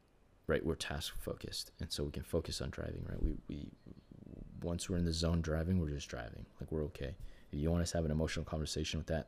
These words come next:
like, we could do it. Um, and there are times where I'm driving and my kids are talking in the car and they're having a conversation, and then they ask me, "Right, Daddy?" And I'm like,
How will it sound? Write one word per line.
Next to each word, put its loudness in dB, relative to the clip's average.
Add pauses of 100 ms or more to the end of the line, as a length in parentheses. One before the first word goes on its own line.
like, -8 (640)
we 6
could 0
do 2
it. 0 (920)
Um, -4 (480)
and 2
there 10
are 8
times 4
where 6
I'm -2
driving -2
and -2
my -8
kids -4
are -6
talking -4
in -2
the -6
car -2
and -2
they're -4
having -2
a -4
conversation, -4
and -2
then -2
they -4
ask -6
me, -6
"Right, 2
Daddy?" 4
And 6
I'm 4
like, 0